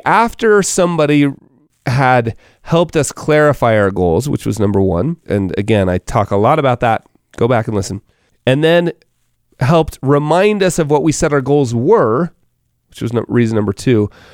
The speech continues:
Reason number three is I wanted to ha-, I wanted someone to be the thing between me and stupid, <laughs> right? I know well enough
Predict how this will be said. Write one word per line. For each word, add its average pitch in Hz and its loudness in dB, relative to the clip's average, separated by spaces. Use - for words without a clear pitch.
Reason 226 2
number 208 2
three 147 0
is 143 0
I 170 2
wanted 143 0
to 139 2
ha-, 123 -2
I 127 0
wanted 143 2
someone 120 -2
to 143 0
be 143 0
the 131 2
thing 117 0
between 151 2
me 151 2
and 131 2
stupid, 98 -2
<laughs> - -20
right? 160 0
I 180 4
know 160 2
well 139 2
enough 127 -2